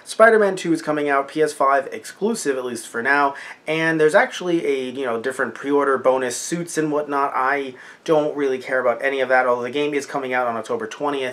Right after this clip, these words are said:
of this year, and I do care about that. And this ended up taking Twitter by storm. Apparently, there is a Tokusatsu suit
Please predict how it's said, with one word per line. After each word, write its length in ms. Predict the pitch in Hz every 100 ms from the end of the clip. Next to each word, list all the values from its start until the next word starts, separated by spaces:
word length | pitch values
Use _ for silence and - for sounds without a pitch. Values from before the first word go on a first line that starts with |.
| -
of 220 | 135 113
this 240 | 113 107 156
year, 200 | 180 170
and 120 | 120
I 100 | 101
do 240 | - 156
care 240 | 160 127 113
about 300 | 107 95 -
that. 340 | 220 196 175 - - - -
And 540 | 190 196 190 190 185 185
this 260 | 160 214
ended 180 | 427 349
up 60 | 220
taking 260 | 196 170
Twitter 280 | - 170 156
by 180 | 143 120
storm. 560 | - - 180 156 135 -
Apparently, 1000 | 143 - - 370 370 - - 160 123 113 - - -
there 260 | 156 220
is 180 | 220 214 -
a 280 | 165 165 165
Tokusatsu 1000 | - 269 320 320 - 294 349 - 196 147
suit 520 | - - 120 117 -